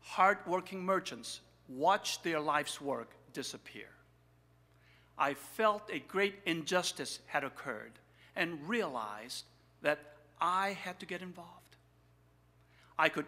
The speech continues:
either watch and do nothing, or learn and make a difference. The events of nineteen ninety-two led me to my passion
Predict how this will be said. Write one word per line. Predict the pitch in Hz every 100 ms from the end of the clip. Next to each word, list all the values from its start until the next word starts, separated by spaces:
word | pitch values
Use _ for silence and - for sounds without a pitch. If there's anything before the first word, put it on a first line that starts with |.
| -
either | 214 214
watch | 170 160 165 190 240 - -
and | 190 180
do | 196
nothing, | 185 170 - - - _ _ _ _ _ _
or | 214 240 170 151 147 - - -
learn | 185 208 214 165 151 160 - -
and | - 127
make | 123 120
a | 117
difference. | 117 - - - - - _ _ _ _ _ _ _ - - - _
The | 151
events | 131 165 208 214 220
of | 170
nineteen | 190 202 202 202
ninety-two | 190 165 156 - 175 117 113 - - _ _ _ _ _ -
led | 127 165 208 208
me | 208 208 -
to | 175
my | 151 143
passion | - - 123 123 - -